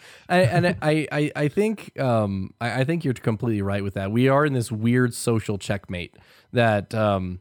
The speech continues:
you know, we, we can't really outright attack each other 'cause we'll prove each other right. And we, well, I know Kim, the Kim family doesn't care about that, but we'll prove each other right if we attack each other. But there's no,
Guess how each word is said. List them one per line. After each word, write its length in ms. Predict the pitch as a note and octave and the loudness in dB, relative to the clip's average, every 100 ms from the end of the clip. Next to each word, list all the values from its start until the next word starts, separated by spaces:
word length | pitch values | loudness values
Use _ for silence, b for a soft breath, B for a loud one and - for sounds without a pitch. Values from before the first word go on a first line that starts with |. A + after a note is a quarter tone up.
| _ | _
you 100 | B2 | 0
know, 140 | A#2 G#2+ | 2 2
we, 220 | A2 A#2+ | 2 0
we 100 | B2 | 0
can't 200 | C#3+ D3+ | 0 0
really 200 | D#3 D3 | 2 2
outright 320 | C3 C3 A#2+ | 0 0 0
attack 320 | A2+ B2 G#2+ | 0 -4 -4
each 100 | G#2 | -6
other 160 | G#2 G2 | -4 -4
'cause 140 | G#2 | -2
we'll 120 | G#2 G2+ | -2 -2
prove 260 | C3+ A#2+ | 0 0
each 140 | A#2 A#2+ | 0 -2
other 200 | A2+ G2+ | -2 0
right. 460 | G#2 F#2+ F2+ - - b b b b | 0 -2 -4 -14 -20 b b b b
And 240 | A#2+ A#2+ | 0 2
we, 440 | A#2 A2+ A2 G#2+ - | 2 2 2 0 0
well, 140 | B2+ | -2
I 120 | G#2+ A2 | 0 0
know 140 | G2+ | -2
Kim, 320 | - G#2 G2 - | -4 -6 -6 -6
the 140 | G#2+ | -6
Kim 400 | F#2+ G#2+ G2 F#2+ | -2 -2 -4 -6
family 280 | - G2 F#2+ | -6 -4 -4
doesn't 200 | F#2 F#2 | -6 -6
care 160 | G#2 F#2+ | -6 -4
about 220 | F#2 F2 | -4 -6
that, 200 | F#2+ F2+ | -8 -4
but 200 | G#2+ - B | -4 -4 B
we'll 120 | - A#2 | -2 2
prove 180 | D#3+ D#3+ | 4 4
each 120 | - | 4
other 200 | D3+ D3 | 2 4
right 220 | B2 B2 | 2 2
if 100 | A#2 | 0
we 120 | C3+ | -2
attack 320 | A2+ A#2 G#2+ | -2 -2 -2
each 120 | A2 G#2+ | -4 -4
other. 280 | G2+ G2 F#2 B B | -4 -4 -8 B B
But 280 | B2+ A#2 A#2+ | -2 0 2
there's 220 | A#2+ A#2 | 2 2
no, 460 | A#2 B2 B2 A#2+ A#2 | 4 4 6 4 2